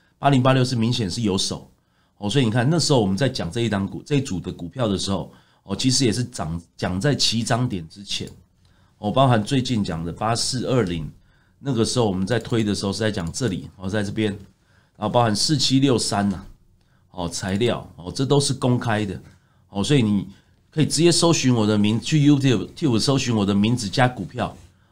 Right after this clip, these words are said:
哦，你就可以找到说那一天的影片。哦，所以我们都推荐在起涨点了，哦，推荐在起涨点之前。哦，包含那个五二八四，哦，J P P也是，哦，都是起涨之前。哦，所以这个部分，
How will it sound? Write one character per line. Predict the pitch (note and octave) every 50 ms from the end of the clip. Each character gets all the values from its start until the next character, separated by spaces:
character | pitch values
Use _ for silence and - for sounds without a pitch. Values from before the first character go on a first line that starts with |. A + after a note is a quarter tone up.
| _ _
哦， | G2 G2 G2
你 | G2+
就 | A#2+ C#3
可 | C#3 C3
以 | A#2+
找 | G2 - F#2 F#2+
到 | G#2+ A#2
说 | A2+ G2+ A#2
那 | A2+ B2+ C3+ C3+
一 | C3+
天 | B2+ C3 B2 B2
的 | A#2
影 | F#2 - - D#2+ D#2
片。 | - A2 G2 E2 - - - _ _ _ _ _ _ _ _
哦， | G2 G#2+
所 | - - E3
以 | D#3
我 | B2+
们 | A2
都 | A2+ D3 C#3+
推 | C#3+ - D#3 D#3
荐 | D3 D3 C#3
在 | C3+ C3+ B2
起 | B2 - - G#2
涨 | - A2 G2+ G#2+
点 | G2 F#2+ E2+ - -
了， | A1+ D2+ F2
哦， | G2+ F#2+ F2
推 | G2+ A#2+ A#2+
荐 | A#2
在 | B2 A#2
起 | - - A#2
涨 | A#2+ B2 B2+ A#2+
点 | G2+ F2+ F2
之 | - A#2+
前。 | A2+ - - - - - - - - _ _ _ _ _ _ _ _
哦， | F#2+ F#2+
包 | - A#2+ B2+ B2
含 | G#2+ G2+ F#2+ G2+
那 | G#2 G#2+
个 | F#2+ E2+
五 | - F2+ F#2+ A2+
二 | A#2+ A2
八 | - A#2+ B2+ C3
四， | C3 - - - C3 F#2+ D#2+
哦 | F2+ F2+ F#2 F2 - - - _ _ _ _
，J | - - B2+ B2+
P | B2 B2
P | A2 B2 B2 A#2
也 | G2+ E2+
是， | E2 - - - G#2+ - - - - _ _ _ _ _ _ _ _
哦， | _ - F#2+
都 | F2 A2+ A#2
是 | A#2 B2 A#2+
起 | G2 - - A2+
涨 | A2+ B2+ G2+ E2+
之 | - - A2
前。 | G2 - - E2 - - - _ _ _ _ _ _ _ _ _ _ _ _ _
哦， | G2 G#2+
所 | G#2+ F3 F3+
以 |
这 | E3 - G#3
个 | E3+
部 | D#3+ D3 F3 D#3
分， | - D#3 B2+ - -